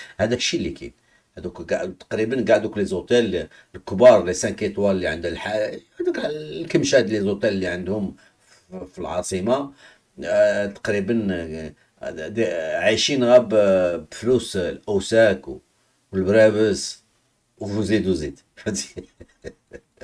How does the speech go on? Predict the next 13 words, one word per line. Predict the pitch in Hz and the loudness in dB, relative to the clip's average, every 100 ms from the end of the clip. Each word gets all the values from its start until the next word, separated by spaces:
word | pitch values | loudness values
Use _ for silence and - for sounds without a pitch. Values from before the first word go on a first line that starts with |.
| - _ _ _ _ _ _ _ _ _ _ _ _ _ _ _ _ _ _ _ - - - _ _ _ _ _ _ _ _ _ _ _ _ _ _ | -20 _ _ _ _ _ _ _ _ _ _ _ _ _ _ _ _ _ _ _ -14 -14 -14 _ _ _ _ _ _ _ _ _ _ _ _ _ _
والمصروف، | - 85 85 92 95 104 110 113 117 123 151 180 190 147 - - | -20 -14 -8 -4 -4 -2 0 2 2 2 6 10 10 8 0 -4
آه، | 107 107 107 107 | 2 4 6 4
وخص، | 131 - - - 147 | 2 -2 -2 0 4
آه، | 139 123 120 113 | 4 6 6 4
ما | 123 127 120 123 | 4 2 4 4
الدولة | 117 101 139 156 | 4 2 4 4
كتصرف | - - - - 185 | 4 2 4 2 2
عليهم، | 180 - | 0 -4
حيت | - - | -6 -2
سي-، | 156 98 - 151 123 117 | 0 0 -4 -2 -2 2
هادوك، | 127 127 113 | 2 2 0
هادوك، | 117 120 120 120 117 | 4 6 4 0 4
آه، | 107 92 | 4 2